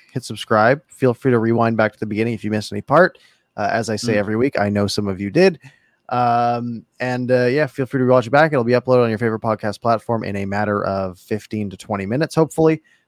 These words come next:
Speaker 1: Uh, so you can listen to it there. Otherwise, Clay, again, any, any, I didn't really give you the, any parting words, uh, even though you kind of
Speaker 2: That's
Speaker 1: said
Speaker 2: okay.
Speaker 1: some, but any last
Speaker 2: <laughs>
Speaker 1: parting words for the second time?
Speaker 2: Uh,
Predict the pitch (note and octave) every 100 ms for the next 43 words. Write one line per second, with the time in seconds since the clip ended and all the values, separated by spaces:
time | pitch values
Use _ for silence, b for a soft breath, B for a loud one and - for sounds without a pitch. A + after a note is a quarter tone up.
0 | _ - G2 G2 F#2+ - G2+ G2 G#2+ G#2
1 | - G2+ - G#2 G2+ F#3 G3 F#3 E3+ _
2 | _ _ _ _ - B2+ D3 C#3+ C#3 C#3
3 | C3 - - - C3 C#3 B2+ A2+ A#2 B2+
4 | B2 B2+ - A2 A2+ G#2+ A2+ - A#2 A2
5 | A2+ A#2 A#2 A2+ A2 A#2 A#2 A2 A#2 C3+
6 | C3 - - G2+ G2+ G2+ G#2 G#2 B2 A2
7 | G#2 - B2 A2+ D3 C3 B2 D3 D#3 _
8 | - C3 B2 D3 D3 C#3 D3+ - - -
9 | E3+ F3+ F3 F3 F#3 E3 D#3 F3 F3 F#3
10 | F#3 G3 G#3+ _ _ _ _ _ _ _
11 | - F3 E3+ E3 E3+ F3